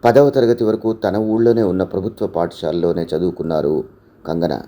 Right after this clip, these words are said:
నిజానికి, చిన్నప్పుడు డాక్టర్ కావాలని కలలు కన్న ఆమె, పదవ తరగతిలో ఫెయిల్ అవ్వడంతో, డాక్టర్ కాలేకపోయిన తను సినిమాల్లో హీరోయిన్గా నటించి అన్ని కోరికల్ని తీర్చుకోవాలని నిర్ణయించుకున్నారు.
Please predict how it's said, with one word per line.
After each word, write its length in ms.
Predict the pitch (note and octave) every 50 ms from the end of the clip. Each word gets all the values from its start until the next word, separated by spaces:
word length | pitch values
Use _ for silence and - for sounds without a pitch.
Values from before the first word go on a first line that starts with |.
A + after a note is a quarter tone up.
| - _ _ _ _ - - - -
నిజానికి, 640 | A#2+ B2+ B2+ D#3 E3 E3 D#3+ - D3+ B2+ F#2+ F2 - - -
చిన్నప్పుడు 380 | - A2 A2 A#2+ A#2+ - B2+ A#2
డాక్టర్ 420 | F#2+ F2+ F#2+ F#2+ G2 - A2 G#2+
కావాలని 460 | - A2 G#2 F#2+ G2 G2 F#2+ F#2 F2+ F2
కలలు 300 | - F#2 F#2 F#2 F2+ F#2
కన్న 300 | - F2 E2+ F2+ F2 - -
ఆమె, 300 | D#2+ E2+ E2+ G#2 A#2+ - - - _ _ _ - - - - - _ _ -
పదవ 240 | B2 B2 D#3 D#3
తరగతిలో 580 | D3 C#3+ C#3 B2+ B2+ B2 B2 A#2 A2+ A#2 A#2 - - -
ఫెయిల్ 180 | G#2+ G2+ G2+
అవ్వడంతో, 580 | A2 G#2+ G2 F#2+ F#2 F#2 F2 A2 A2 G2 - - - _ _ _ _ _ _ D2
డాక్టర్ 400 | F#2+ G#2+ A#2 A2+ - C#3 A#2 -
కాలేకపోయిన 640 | - G2+ F#2+ G2 F#2+ F#2+ F#2 - - F2+ F2+ F2 F2
తను 420 | E2+ - F2+ F#2 A2 G2+ - - - _ - - - _ _ -
సినిమాల్లో 580 | - A#2+ B2 C3 C#3+ D3 C#3+ C3+ C3 C#3 C3+
హీరోయిన్గా 540 | A#2+ G2+ G#2+ G#2+ A2 A2+ A2 G#2 F#2+ G#2+ G#2
నటించి 600 | F2 E2+ E2+ - F#2 F#2 F2+ - G2+ G2 D#2 - - _ _ _ _ _ -
అన్ని 160 | - G#2+ G#2+
కోరికల్ని 500 | A2+ - B2 A2+ A2 - G2+ G2+ G#2 A2
తీర్చుకోవాలని 800 | A2 - F#2+ - - - - F2+ F2 F2+ F2+ F2 E2+ F2+ G2+ G#2+
నిర్ణయించుకున్నారు. 1040 | G2 F#2 F2+ E2 E2+ F2 E2+ E2 - - - C2+ C2+ C2 C2+ C2+ - - - _ _